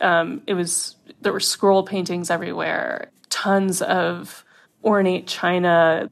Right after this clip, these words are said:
The living room coffee table was,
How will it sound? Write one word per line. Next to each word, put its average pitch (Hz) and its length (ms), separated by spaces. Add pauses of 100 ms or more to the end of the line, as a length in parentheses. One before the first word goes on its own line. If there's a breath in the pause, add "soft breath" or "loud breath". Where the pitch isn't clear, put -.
The 170 240 (460)
living 202 400
room 180 500 (340)
coffee - 380
table - 420
was, - 460